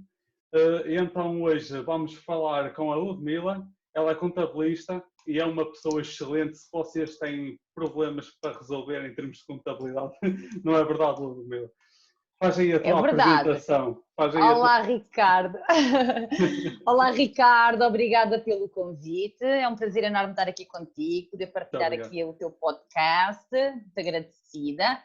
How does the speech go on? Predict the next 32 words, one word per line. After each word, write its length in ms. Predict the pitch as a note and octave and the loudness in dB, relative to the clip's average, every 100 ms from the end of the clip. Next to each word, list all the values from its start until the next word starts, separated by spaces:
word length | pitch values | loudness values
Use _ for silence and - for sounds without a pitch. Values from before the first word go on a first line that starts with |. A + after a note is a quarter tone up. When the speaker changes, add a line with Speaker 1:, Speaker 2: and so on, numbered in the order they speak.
| _ _ | _ _
Speaker 2:
Vou-te 160 | A#3 A#3 | -4 0
só 140 | B3+ | -2
fazer 220 | B3+ G#3+ A#3+ | 0 0 2
aí 140 | A#3+ | 2
um 40 | |
reparozinho. 880 | A3 - A3+ G#3+ G3 D3 E3+ F3 F#3 - | -4 -2 2 2 2 -6 -8 -8 -8 -4
Eu 100 | G#3 | -2
não 200 | A#3 E4 | -2 -4
sou 300 | - A#3+ A3+ | -2 0 0
Speaker 1:
Hum. 60 | A#3+ | 0
Speaker 2:
contabilista, 520 | A3+ A#3 G#3 G3 F#3+ | -6 -4 -4 -6 -6
eu 60 | |
faço 180 | G#3 G#3 | -4 -4
questão 240 | - - A3 | -6 -10 -8
de 40 | |
dizer 160 | F#3 G#3+ | -6 -8
isto 160 | G#3+ | -8
a 20 | G#3+ | -12
toda 220 | G#3 A3 | -2 -2
a 60 | |
gente. 300 | G#3 D#3+ C#3+ _ F3 | -2 -4 -10 _ -12
Eu 100 | E3+ | -6
trabalho 460 | F#3 F#3 G3 F#3+ | -2 0 0 0
na 240 | F#3 F3 F3+ | 0 2 0
área, 180 | A3 | -2
mas 140 | A3 G#3+ | -6 -6
eu 80 | A3 | -8
não 120 | G#3+ | -10
sou 140 | A3 | -12
contabilista 500 | A3 G#3+ F#3+ G#3+ - - | -10 -10 -10 -10 -10 -14
certificada. 560 | - _ G3 B2 A#2 | -18 _ -12 -6 -4
Speaker 1:
Oh. 220 | D3 C3 | -4 -6